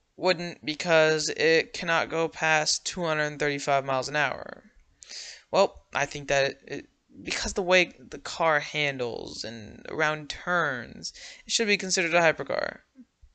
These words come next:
I mean, what I find most wonderful is its sound. Yeah, it's fast and all, but the sound on this car is one of the best I've ever heard.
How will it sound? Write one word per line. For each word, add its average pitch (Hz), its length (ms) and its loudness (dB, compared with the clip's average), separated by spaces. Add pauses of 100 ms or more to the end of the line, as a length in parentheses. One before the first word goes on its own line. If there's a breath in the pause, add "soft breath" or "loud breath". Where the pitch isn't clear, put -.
(100)
I 208 100 -2
mean, 190 300 -4 (1500)
what 196 160 2
I 180 80 8
find 170 680 2 (140)
most 170 440 0
wonderful 120 720 -2 (280)
is 131 280 -8
its 113 240 0
sound. - 580 4 (1160 loud breath)
Yeah, 254 180 8
it's - 140 6
fast 202 520 12
and 156 120 2
all, 120 260 4
but - 240 -10
the 151 80 0
sound 226 720 10
on 147 160 -4
this - 180 6
car 226 600 4
is 131 220 2
one 185 140 -4
of 175 60 -8
the 143 100 -10 (120)
best 190 380 -2
I've 139 300 2 (140)
ever 160 480 -4 (160)
heard. 170 480 4